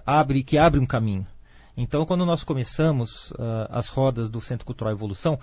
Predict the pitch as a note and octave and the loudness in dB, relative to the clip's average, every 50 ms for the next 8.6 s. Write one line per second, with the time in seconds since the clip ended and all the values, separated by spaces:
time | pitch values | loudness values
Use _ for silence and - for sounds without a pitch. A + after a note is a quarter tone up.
0 | - - - - C3 B2+ C3 C#3+ D#3 D#3+ - F#3 E3 E3 E3 F3 E3+ D3 B2 C#3 | -10 -18 -10 -2 0 2 4 4 2 2 0 0 0 2 2 2 2 0 0 0
1 | D3+ D3+ - - - - D#3+ D#3 C3+ B2+ A#2+ A#2 - - A2+ A2 A2+ G#2 G#2 - | 0 0 -2 -2 0 0 2 2 2 2 0 0 -4 -4 -4 -2 -2 -2 -4 -6
2 | - - - - - - - A2+ A2 G#2+ A2 A#2 A#2 A2 G#2 G#2 G#2 G#2 G#2 G#2+ | -10 -14 -16 -18 -20 -18 -10 -6 -4 -4 -4 -4 -4 -4 -4 -4 -4 -4 -2 -2
3 | G#2+ G#2+ G#2+ A#2 A#2+ A#2+ A2+ A2+ A#2 - - - - B2 A#2+ B2 B2+ - - B2 | -2 0 0 0 0 0 0 -2 -2 -6 -10 -10 -4 -2 0 0 0 -2 -2 -2
4 | A#2 A#2 B2 B2 - - B2+ - B2+ - - C3+ C3 - - A#2+ A2 A#2 A2 A2+ | 0 0 0 0 -2 -4 -6 -6 -6 -4 -4 -4 -4 -2 -2 -2 -2 0 0 -2
5 | A2 - - - C3 B2 - - A#2 G#2 - - - - - - - - - - | -4 -4 -4 -2 -2 -2 -2 -4 -8 -8 -8 -10 -18 -20 -20 -20 -20 -20 -20 -20
6 | - - - - B2 B2 C3 C3+ D3 D3 D#3 - - D#3 D#3+ D3 - D#3+ D3 D3 | -20 -20 -10 -4 -2 0 2 2 2 2 0 0 2 2 2 2 2 0 0 0
7 | C3+ - E3 E3 E3 - F#3 E3+ E3+ E3+ D#3+ D3 D3+ E3 E3+ - D3 D#3 D#3+ - | 0 0 0 0 0 0 0 2 2 2 2 2 2 0 0 0 0 0 -2 0
8 | - F3+ - - - F3 F3 D#3+ C3 B2+ G#2+ | 0 -2 -2 -2 0 0 2 2 2 0 -4